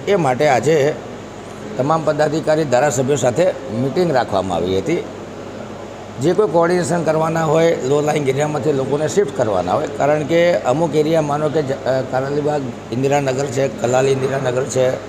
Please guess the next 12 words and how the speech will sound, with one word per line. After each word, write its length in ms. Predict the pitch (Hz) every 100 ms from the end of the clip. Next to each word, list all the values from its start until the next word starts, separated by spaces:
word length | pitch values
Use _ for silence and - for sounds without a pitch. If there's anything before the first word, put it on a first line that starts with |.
| - - - -
જલારામનગર 680 | 98 120 139 147 135 113 120
છે, 340 | 110 123 113 107
કલ્યાણનગર 540 | 113 143 143 123 120
છે, 440 | 113 120 120 -
પેન્શનપુરા 560 | - 123 156 156 113 101
છે, 120 | 95 - - - - - -
આ 20 |
બધા 160 | 170 202
લો 200 | 196 208
લાઇંગ 260 | 196 165 147
એરિયા 260 | 123 123
છે. 380 | 120 180 - -